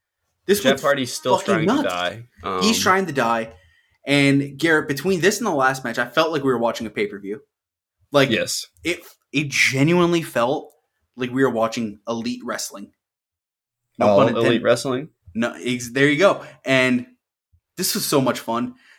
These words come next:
Speaker 1: The, they used a commercial break. By the way, no commercial breaks versus, uh, Harwood and Punk. Zero.
Speaker 2: 'Cause why would you?
Speaker 1: Yeah, and they used a commercial break here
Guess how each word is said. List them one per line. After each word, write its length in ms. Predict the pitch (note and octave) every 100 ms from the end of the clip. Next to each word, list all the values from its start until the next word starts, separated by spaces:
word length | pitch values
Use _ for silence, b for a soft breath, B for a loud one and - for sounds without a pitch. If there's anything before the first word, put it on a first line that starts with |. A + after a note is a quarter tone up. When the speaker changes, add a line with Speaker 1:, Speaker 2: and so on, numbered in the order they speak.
| b
Speaker 1:
The, 120 | D#3
they 220 | D3 D3
used 280 | D3 G#3+ A3+
a 40 |
commercial 440 | - D3+ C#3+ D#3 E3+
break. 260 | C#3+ C#3
By 120 | - D3
the 60 |
way, 140 | C3+ A#2+
no 240 | A2+ C#3
commercial 380 | C#3+ C#3+ C#3+ C3
breaks 320 | A#2 A2+ -
versus, 340 | - A#2+ A2
uh, 280 | G#2+ G#2+ G#2+ G#2 _
Harwood 340 | - A#2+ A#2
and 120 | A2+
Punk. 240 | G#2+ A2+ B2 _ _ -
Zero. 580 | A2 B2+ A#2 G#2+ C#3 - _ _ _ _ _ B B B
Speaker 2:
'Cause 160 | B2 G#2+
why 160 | A2
would 220 | G2 G2+
you? 280 | F#2 F2+ A2 - b b b b b b -
Speaker 1:
Yeah, 240 | D#3+ C#3 - - -
and 200 | D3 D3+
they 80 |
used 220 | D3 D#3+ D#3
a 40 |
commercial 340 | - D#3 D#3
break 200 | D3 D3
here 400 | D3 E3 G#3+ A3